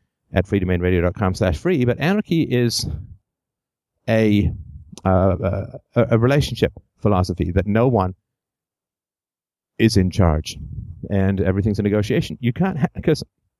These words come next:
you can say to her, "Look, if you have, well, your needs, uh, rule," obviously they can't rule all the time, 'cause then I don't even exist, right? So it means that in,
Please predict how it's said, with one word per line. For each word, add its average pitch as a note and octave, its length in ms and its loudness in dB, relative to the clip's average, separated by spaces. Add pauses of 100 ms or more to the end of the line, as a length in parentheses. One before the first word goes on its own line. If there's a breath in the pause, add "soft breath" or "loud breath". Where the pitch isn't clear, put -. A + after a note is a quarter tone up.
(560)
you A#2+ 140 0
can C3 100 2
say E3+ 160 0
to C3 80 2
her, B2 100 2
"Look, B2+ 200 0
if - 160 -2
you F#3 140 0
have, B2+ 280 0
well, A2 280 0 (640)
your D3 240 -2
needs, A#2 440 0 (640 loud breath)
uh, G2+ 160 2
rule," B2 420 0 (480)
obviously D#3 340 0
they B2+ 120 2
can't C3 260 -2
rule A#2 220 2
all A#2+ 180 4
the F#2 80 -4
time, F2+ 360 -8 (120)
'cause G#2 120 -2
then A#2 140 2
I A2 100 2
don't G2+ 180 4
even F2 140 -2
exist, E2 440 -4
right? G#2+ 180 0 (380)
So B2+ 280 0
it C3 100 2
means F3+ 280 0
that G#2+ 300 -2
in, A#2 200 0